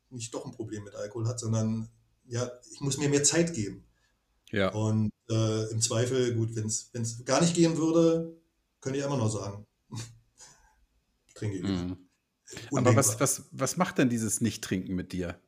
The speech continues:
Speaker 2: Das ist ja die Frage, die du
Speaker 1: Ach so,
Speaker 2: dir gestellt hast.
Speaker 1: gute, gute, gute, gute Fra-, gute Fra-, ja, sehr gute Frage auf jeden Fall. Ähm, das Allerbeste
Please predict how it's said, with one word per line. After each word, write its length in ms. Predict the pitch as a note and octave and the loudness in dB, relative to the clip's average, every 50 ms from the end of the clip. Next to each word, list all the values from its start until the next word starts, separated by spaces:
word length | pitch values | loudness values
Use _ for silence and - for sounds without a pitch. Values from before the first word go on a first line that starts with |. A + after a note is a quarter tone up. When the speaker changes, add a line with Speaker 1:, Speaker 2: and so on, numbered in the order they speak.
| _ _ | _ _
Speaker 2:
Das 180 | - A2 - - | -6 -4 -2 -2
ist 100 | - - | 0 2
ja 80 | C#3+ | 2
die 120 | B2+ C3+ A#2+ | 0 0 -4
Frage, 420 | - - C3+ C3 C3 C3 B2+ B2 | -4 0 2 4 4 6 4 4
die 140 | B2 B2 A#2+ | 2 2 4
du 80 | B2+ | 4
Speaker 1:
Ach 40 | E3 | 6
so, 100 | E3 - | 8 10
Speaker 2:
dir 120 | - E3 C3+ | 10 10 8
gestellt 400 | - - - - C3 B2+ - - | 6 2 0 0 0 0 0 0
hast. 180 | G#2 - - | 0 2 4
Speaker 1:
gute, 280 | F#3 A3+ F3 F3 E3+ D3 | 4 6 8 10 8 10
gute, 240 | - E3+ F#3+ F3+ - | 10 8 8 8 6
gute, 180 | - G3 F#3+ - | 2 2 2 2
gute 180 | - F3+ E3+ F3 | 2 0 -2 -2
Fra-, 220 | - - B2+ B2 | -4 -4 -4 -2
gute 200 | - E3 E3+ - | 0 0 2 2
Fra-, 260 | - - - - - - | 0 0 -2 -4 -4 -2
ja, 260 | B2+ C#3+ D#3+ C#3+ A2+ A2 | -2 0 0 0 0 0
sehr 120 | B2 C3 | 0 -2
gute 180 | B2 A#2+ A#2 A2+ | -2 -4 -4 -6
Frage 360 | - A#2 A2 A2+ A2 A2 A2 | -4 -2 -2 -2 -2 -2 -4
auf 120 | A2 - | -4 -4
jeden 180 | A#2 A2 G#2+ G#2+ | -2 -2 -2 0
Fall. 340 | - A2 G#2 G#2+ G#2+ A2 A2+ - | 0 0 0 0 -2 -4 -6 -4
Ähm, 560 | A#2+ A#2 A#2 A2+ A2+ A2+ A2 A2 A2 A2 - - - - - - - | -2 2 4 4 6 6 4 4 2 0 -2 -6 -12 -20 -20 -8 -4
das 260 | C3 A#2 A2+ - - | -2 -2 -2 0 0
Allerbeste 800 | D#3 F3 F#3+ F#3+ E3+ - C3 A2 - - - - G2+ - - | 2 4 4 4 4 4 4 4 4 4 2 0 -4 -10 -16